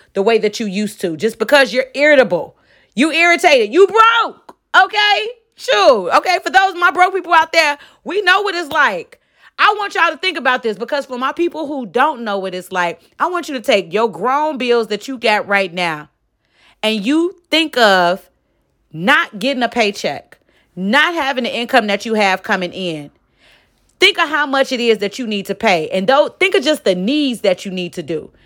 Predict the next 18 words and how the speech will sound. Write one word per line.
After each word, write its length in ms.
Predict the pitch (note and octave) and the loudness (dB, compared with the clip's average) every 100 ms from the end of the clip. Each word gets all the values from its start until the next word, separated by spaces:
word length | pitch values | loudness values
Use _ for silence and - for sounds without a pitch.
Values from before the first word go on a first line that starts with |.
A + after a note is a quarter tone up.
| _ | _
Not 180 | A3 E4+ | 0 0
even 200 | F#4+ C4+ | 0 -2
thinking 240 | D4 D#4 B3 | -2 -2 2
about 220 | G#3+ G#3+ | 2 2
the 60 | |
things 240 | G3+ A3 F#3+ | -2 -2 -2
that 200 | F#3+ - | -4 -4
you 80 | G3 | -8
want 380 | D#3+ A3 F#3+ | -4 -2 -2
to 100 | - | -4
do 300 | D#3 D#3+ D3 _ _ _ | -8 -8 -10 _ _ _
and 300 | G#3 G3 F3+ | -4 -2 0
not 240 | A3 A#3+ F3+ | 2 2 2
being 220 | G#3 G3 | 0 4
able 160 | F#3 | 2
to 80 | F3 | 2
pay 240 | - F3+ D#3+ | -2 -2 -4
that. 320 | D3 D3 | -6 -12